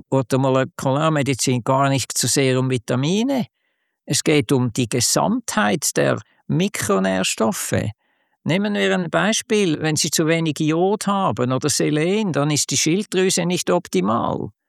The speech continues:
Und das wirkt sich aus auf den Stoffwechsel, auf Müdigkeit. Oder wenn der Omega-drei-Spiegel zu tief ist, das messen die anderen Ärzte nicht, dann habe ich eine vermehrte Anfälligkeit für Infekte.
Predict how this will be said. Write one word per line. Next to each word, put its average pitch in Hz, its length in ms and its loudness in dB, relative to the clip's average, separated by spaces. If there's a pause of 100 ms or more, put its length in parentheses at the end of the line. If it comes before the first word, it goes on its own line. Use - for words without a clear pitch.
(340)
Und - 180 -2
das 180 140 2
wirkt 170 220 0
sich 156 220 0
aus 156 300 2
auf 131 120 -2
den 143 160 0
Stoffwechsel, 196 920 0 (280)
auf - 140 -2
Müdigkeit. 185 1120 -2 (400)
Oder 139 260 2
wenn 139 160 2
der 131 140 2
Omega-drei-Spiegel 151 1080 0
zu 165 160 0
tief 160 460 0
ist, - 340 0
das 123 160 0
messen 151 380 2
die 135 100 0
anderen 139 320 0
Ärzte 135 460 0
nicht, 208 480 -2 (800)
dann 160 180 2
habe 151 220 2
ich 139 180 -2
eine 135 180 -2
vermehrte 151 560 0
Anfälligkeit 147 880 0
für 135 160 2
Infekte. - 640 0